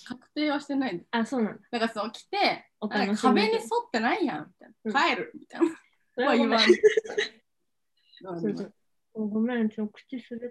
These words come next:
Speaker 2: たわ、今。
Speaker 1: うん。
Speaker 2: 喋るのやめようかな。<laughs> そう、でも、
Speaker 1: うん。
Speaker 2: 三十日が十八時。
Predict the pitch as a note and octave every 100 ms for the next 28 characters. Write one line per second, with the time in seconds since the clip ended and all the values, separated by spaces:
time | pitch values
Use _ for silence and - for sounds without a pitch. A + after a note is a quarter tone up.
0 | _ G3+ G3 G3 G3+ - _ F#3+ F#3 F3+
1 | F3+ - _ _ A3 - A3 B3+ C4+ A3+
2 | F#3+ G3+ C4+ A#3+ A3 A3+ A#3+ - - -
3 | - _ _ _ _ _ _ _ _ _
4 | - - _ _ - - - G4 - G#4
5 | E4 A3 - B3 C4 C#4 C#4+ C#4 - _
6 | _ _ - C4+ C#4 C#4+ C#4+ A#3 A3 -
7 | G#3 B3+ G#3 F3 F#3 F3+ - E3+ -